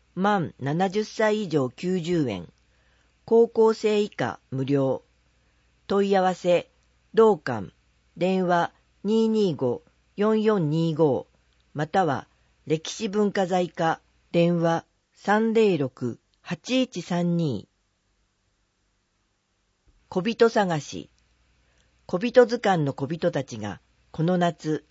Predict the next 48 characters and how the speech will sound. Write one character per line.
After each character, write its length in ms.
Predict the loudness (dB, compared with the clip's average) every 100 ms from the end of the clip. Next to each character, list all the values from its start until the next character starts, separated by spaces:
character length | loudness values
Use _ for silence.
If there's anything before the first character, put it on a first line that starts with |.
| -2
園 220 | 0 2
内 220 | 2 0
の 220 | 0 -4 -8
あ 140 | -10
ち 160 | -4 0
ら 100 | 0
こ 140 | -2
ち 120 | -4 -2
ら 80 |
に 160 | -2 -2
登 200 | 0 0
場 180 | 2 0
し 160 | -2 -4
ま 180 | -4
す。 360 | -6 -14 -20 _ _ _ _ _ _ _ _ _ _ _ _ _
日 320 | -6 -4 -4
時、 240 | -4 -6 -10 _ _ _ -20
七 260 | -6 0
月 220 | 0 0
三 320 | -2 -4 -2 -2
十 200 | 0 0
日 300 | -2 -4 -6
木 320 | -6 -6 0
曜 200 | 0 0
か 160 | -4
ら 180 | -10 -10 _ _ _
八 300 | -18 -10 -2
月 200 | 0 -2
三 300 | -2 -4 -2
十 180 | -2 -2
日 300 | -2 -4 -8
日 340 | -10 -10 -6 -2
曜。 320 | -2 -4 -10 _ _ _ _ _ _ _ _ _ _ _
九 140 | -4
時 140 | -4 -4
か 160 | -4
ら 180 | -6 -8 -14 _
十 240 | -4 -2 -2
七 300 | -4 -8 -6
時。 200 | -8 -12 _ _ _ _ _ _ _ _ -12
受 220 | -6 -6
付 240 | -4 -4
は 120 | -2
十 220 | -2 -2 -2
六 220 | -4 -6
時 100 | -8
ま 140 | -8
で。 200 | -10 -16